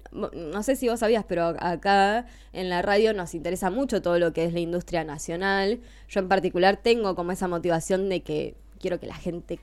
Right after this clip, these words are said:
consuma lo que se produce en nuestro her-, bello país. Eh, y parte de poder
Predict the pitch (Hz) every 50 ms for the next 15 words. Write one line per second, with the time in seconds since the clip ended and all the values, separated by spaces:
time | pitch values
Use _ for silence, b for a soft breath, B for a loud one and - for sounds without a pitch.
0 | - - 156 156 151 151 156 170 - - - 175 180 180 175 180 180 180 175 -
1 | 175 165 - - 156 151 135 - - - - - 180 156 - - 160 160 170 175
2 | - - 175 160 151 160 151 - - - 160 156 147 143 139 - - - - -
3 | - - - - 170 165 156 170 185 180 - - 175 165 151 151 147 135 - 165
4 | 160 180 226 240 254 254 - - - b b b b b b b b b b -
5 | - 202 196 190 190 190 185 185 185 - - 240 240 - 254 262 262 269 - 262
6 | 247 226 208 208 220 220 226 233 240 240 233